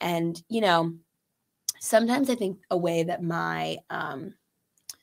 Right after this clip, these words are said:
anxiety manifests itself is through always feeling like, "What do I need to be doing right now?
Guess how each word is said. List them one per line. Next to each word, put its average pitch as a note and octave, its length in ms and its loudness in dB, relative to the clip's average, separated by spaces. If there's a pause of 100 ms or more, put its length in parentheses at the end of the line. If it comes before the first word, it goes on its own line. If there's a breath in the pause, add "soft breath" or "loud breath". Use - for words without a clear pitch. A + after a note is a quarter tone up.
(1000)
anxiety G3+ 600 8
manifests F3 680 0
itself G3 800 0 (100)
is F3+ 180 0
through F3 320 0
always E3+ 360 -2
feeling E3+ 200 -2
like, E3+ 200 -4
"What G3+ 120 4
do F#3+ 40 2
I F#3 80 2
need E3+ 160 2
to D#3+ 80 -8
be D#3 60 -4
doing - 180 -10
right - 200 -18
now? - 100 -16